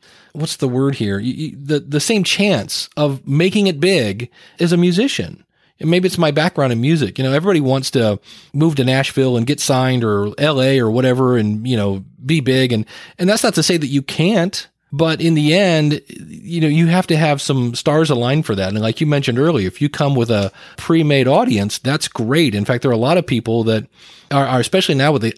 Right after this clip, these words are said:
E S P N laying off a bunch of people, all those people are coming to podcasting. So they've already got an audience built in, and that's great. And so I always just tell them, it's, I always say, maybe I'm the worst salesman for podcasting because I tend to tell it like it is.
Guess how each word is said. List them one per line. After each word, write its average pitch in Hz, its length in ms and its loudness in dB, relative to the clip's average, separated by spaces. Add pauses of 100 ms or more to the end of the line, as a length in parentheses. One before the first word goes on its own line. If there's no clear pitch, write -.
E 160 140 2
S 160 100 -2
P 135 200 0
N 165 140 4
laying 127 300 2
off 135 180 2
a 139 40 0
bunch 117 220 0
of 101 80 -4
people, 120 280 0
all 135 140 0
those 202 160 2
people 185 260 0
are 170 40 0
coming 165 220 0
to 147 60 0
podcasting. 139 640 -4
So 135 140 0
they've 156 160 2
already 156 220 2
got 139 340 -2 (460)
an 120 180 -2
audience 127 380 0
built 120 260 0
in, 147 240 2
and 117 100 0
that's 139 200 -4
great. 123 520 -2 (440)
And 147 160 0
so 175 180 2
I 175 140 0
always 294 180 0
just 240 160 -2
tell 220 180 2
them, 175 140 2
it's, 147 380 -2 (120)
I 165 120 0
always 196 180 0
say, 190 180 2
maybe 160 300 2
I'm 180 120 2
the 151 100 4
worst 135 560 0 (300)
salesman 165 580 0
for 131 340 0
podcasting 156 640 -2
because 131 280 0
I 127 80 2
tend 170 220 -2
to 147 60 -4
tell 156 220 -2
it 135 80 -2
like 147 220 2
it 143 80 4
is. 208 420 -2